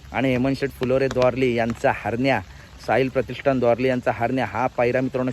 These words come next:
शंभर टक्के फिक्स झाला आहे. तर कशी वाटली व्हिडिओ नक्की सांगा. व्हिडिओ आवडली असेल तर नक्की व्हिडिओ लाईक करा, चॅनलला सबस्क्राईब करा, कारण अशाच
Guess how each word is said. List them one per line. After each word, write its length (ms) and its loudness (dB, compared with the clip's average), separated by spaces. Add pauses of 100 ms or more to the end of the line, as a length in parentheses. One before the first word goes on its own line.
शंभर 260 0
टक्के 240 -4
फिक्स 340 -6
झाला 200 4
आहे. 140 2 (420)
तर 80 4
कशी 220 0
वाटली 240 4
व्हिडिओ 220 4
नक्की 240 -4
सांगा. 300 2
व्हिडिओ 220 2
आवडली 380 2
असेल 260 0
तर 40 2
नक्की 220 -2
व्हिडिओ 200 4
लाईक 280 2
करा, 140 2
चॅनलला 400 0
सबस्क्राईब 440 -4
करा, 180 2 (420)
कारण 140 -2
अशाच 260 -2